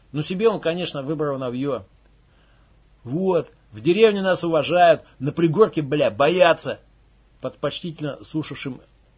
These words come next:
его одним из бойцов скрипнул стул. «Я тебе говорю, боятся!»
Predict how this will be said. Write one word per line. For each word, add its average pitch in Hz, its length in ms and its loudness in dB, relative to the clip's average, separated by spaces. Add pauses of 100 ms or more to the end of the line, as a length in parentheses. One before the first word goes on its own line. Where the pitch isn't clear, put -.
(160)
его 131 360 -6
одним 135 300 -8
из 120 120 -8
бойцов 131 360 -8
скрипнул 143 400 -8
стул. 120 400 -12 (920)
«Я 127 220 0
тебе 156 180 -2
говорю, 165 260 4
боятся!» 156 640 4